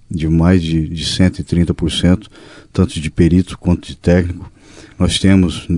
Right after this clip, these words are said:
tínhamos uma demanda de unidades e estão sendo construídas. Infelizmente, a velocidade não é a mesma velocidade que, que a nossa população merece, que nós queremos também. Mas existe toda uma burocracia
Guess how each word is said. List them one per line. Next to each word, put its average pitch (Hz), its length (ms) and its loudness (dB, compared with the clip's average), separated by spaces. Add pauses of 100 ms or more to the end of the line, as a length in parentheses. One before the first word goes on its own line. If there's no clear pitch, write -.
tínhamos 92 340 2
uma 90 220 2
demanda 85 560 4
de 87 260 -2
unidades 87 720 2 (200)
e 98 60 0
estão 101 440 0
sendo 95 340 4
construídas. 87 520 0
Infelizmente, 98 520 2
a 107 40 0
velocidade 95 500 2
não 98 100 4
é 98 60 4
a 101 40 4
mesma 98 240 2
velocidade 92 600 0 (600)
que, 90 480 4
que - 120 2
a 90 40 6
nossa 87 240 4
população 87 560 2
merece, 87 520 2
que - 80 0
nós 92 200 2
queremos 95 420 2
também. 85 320 2
Mas 80 180 0
existe 90 260 -4
toda 101 100 0
uma 98 120 4
burocracia 98 680 2